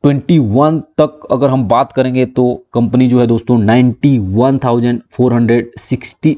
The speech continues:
सेवन लाख रुपीज का अभी कंपनी का टर्नओवर है। डिटेल शेयर होल्डिंग पैटर्न की बात करेंगे तो ये देखिए थर्टी सिक्स पॉइंट फ़ाइव परसेंट जो है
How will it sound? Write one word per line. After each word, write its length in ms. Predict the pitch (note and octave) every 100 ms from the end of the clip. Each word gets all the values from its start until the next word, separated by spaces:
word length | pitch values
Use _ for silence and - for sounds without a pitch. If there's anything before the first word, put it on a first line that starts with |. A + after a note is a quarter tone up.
| -
सेवन 320 | - B2 B2
लाख 380 | A#2+ A#2 A2+ A2+
रुपीज 280 | G2+ A2+ -
का 200 | A2+ A2+ _ - _ -
अभी 220 | G#2+ A#2
कंपनी 440 | A#2 A2 F#2+ G#2
का 200 | G2+ A2 - _ _
टर्नओवर 480 | G#2 G2 G#2 F#2+ G2
है। 280 | F2 F2+ _ _ - _ _ _ -
डिटेल 540 | B2+ E3+ F#3+ F#3+ - - -
शेयर 560 | - - D#3+ E3 F3
होल्डिंग 400 | D3+ D#3+ D#3 E3
पैटर्न 340 | - C#3 C#3+ C3+
की 100 | C3
बात 240 | B2+ B2+
करेंगे 260 | C3 B2+ B2+
तो 140 | B2+
ये 160 | A#2 B2+
देखिए 260 | A#2+ B2
थर्टी 680 | B2 - - _ - D#3+ D3+ B2+
सिक्स 420 | - C#3 C3+ -
पॉइंट 300 | C#3+ C#3 C3+
फ़ाइव 560 | - - - C3+ D#3 D3+ C#3+
परसेंट 340 | B2+ C3 B2+
जो 140 | A#2+
है 240 | A#2+ B2